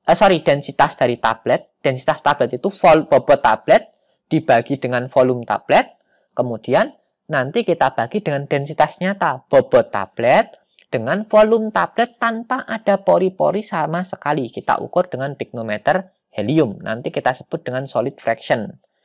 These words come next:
Solid fraction nol artinya dia, eh, densitasnya itu relatif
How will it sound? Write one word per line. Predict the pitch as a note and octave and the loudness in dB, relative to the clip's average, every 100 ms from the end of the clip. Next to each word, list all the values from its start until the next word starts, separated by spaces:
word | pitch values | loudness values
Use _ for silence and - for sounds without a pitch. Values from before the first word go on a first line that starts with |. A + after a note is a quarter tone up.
| _ _ _ | _ _ _
Solid | _ F#3 F3 - | _ 4 4 4
fraction | D3+ G3 G#2 D3+ | 0 0 -4 0
nol | A3 - | 0 0
artinya | D3 - C3+ E3+ C4+ - _ _ _ _ | -4 -6 -6 -2 -4 -6 _ _ _ _
dia, | C#3+ B2+ E3 A#3 | -6 2 4 4
eh, | - D#3 D3 D3 _ _ _ _ _ _ _ _ _ _ _ _ _ _ _ _ _ _ _ _ _ _ _ _ | 4 4 4 0 _ _ _ _ _ _ _ _ _ _ _ _ _ _ _ _ _ _ _ _ _ _ _ _
densitasnya | - F3 F3+ F#3 F3+ - F#3+ - | 0 0 2 2 0 0 -2 -2
itu | F#3 B3 C4 - _ _ _ _ _ _ _ _ _ _ _ _ - | -2 0 0 -2 _ _ _ _ _ _ _ _ _ _ _ _ 0
relatif | F#3+ F#3+ D3+ - B3+ - | 4 4 4 0 -6 -8